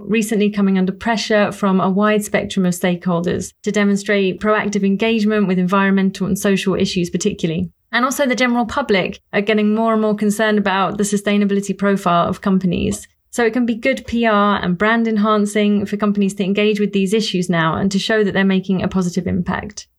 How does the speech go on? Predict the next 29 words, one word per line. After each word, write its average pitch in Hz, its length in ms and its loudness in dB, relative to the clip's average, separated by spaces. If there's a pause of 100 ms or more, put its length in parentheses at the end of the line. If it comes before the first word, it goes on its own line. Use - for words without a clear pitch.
(180)
On 202 80 0
the 214 80 2
flip 262 240 -2
side, 185 260 0
of 175 140 -4
course, 170 340 0
it's - 260 -4
no 190 160 2
doubt 180 220 0
become 190 320 -2
a - 140 -2
major 196 340 2
potential 190 640 0
reputational 185 720 0
risk - 360 -4 (260)
if 196 120 -2
companies 220 400 0
fail 233 380 0
to 202 160 -4
engage 170 380 0
with 175 100 -2
these 170 220 0
issues 160 440 -2 (120)
or 214 160 2
if 202 100 -2
a 202 80 0
major 185 300 2
incident 180 500 -2
occurs. 190 640 -2